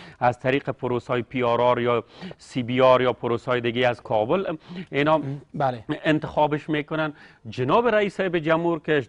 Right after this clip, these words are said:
Speaker 1: اه، سمون صاحب، اه، همدرد صاحبشان از کمپاینرایشان بودن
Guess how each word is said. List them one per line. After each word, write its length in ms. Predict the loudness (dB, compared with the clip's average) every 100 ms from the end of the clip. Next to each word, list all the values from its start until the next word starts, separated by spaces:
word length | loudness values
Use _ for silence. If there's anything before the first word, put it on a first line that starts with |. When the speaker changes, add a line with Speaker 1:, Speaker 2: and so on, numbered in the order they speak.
| -4
Speaker 1:
اه، 440 | 0 2 2 2
سمون 340 | 0 -2 0 -2
صاحب، 360 | 0 0 0
اه، 340 | -4 -2 -4 -4
همدرد 380 | -4 2 0 2
صاحبشان 380 | -6 -6 -4
از 120 | -4 -4
کمپاینرایشان 880 | -8 -4 -2 0 2 2 0 -4 -2
بودن 280 | 2 2